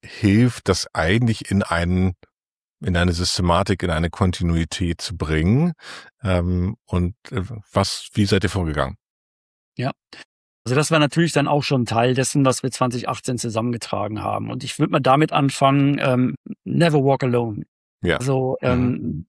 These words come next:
Speaker 2: dieses, äh, dieses Thema aufzubauen. Ne, ich hatte, ähm, schon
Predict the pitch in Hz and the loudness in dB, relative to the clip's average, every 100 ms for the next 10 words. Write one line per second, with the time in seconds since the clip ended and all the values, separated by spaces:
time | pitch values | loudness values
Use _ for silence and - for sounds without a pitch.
0 | - 147 156 - - 143 131 135 - 120 | -2 2 2 0 0 2 4 2 0 0
1 | 151 156 151 - 135 143 139 113 107 - | 0 0 -2 -4 2 4 4 4 2 0
2 | 131 - - 107 107 104 101 104 - _ | -2 -2 -10 -2 -2 -2 -6 -14 -20 _
3 | _ _ - 151 147 143 151 165 156 151 | _ _ -4 -2 0 0 2 4 4 4
4 | 147 - 135 127 127 - - - 147 147 | 2 0 2 2 2 -2 -8 -4 2 4
5 | 151 151 | 4 2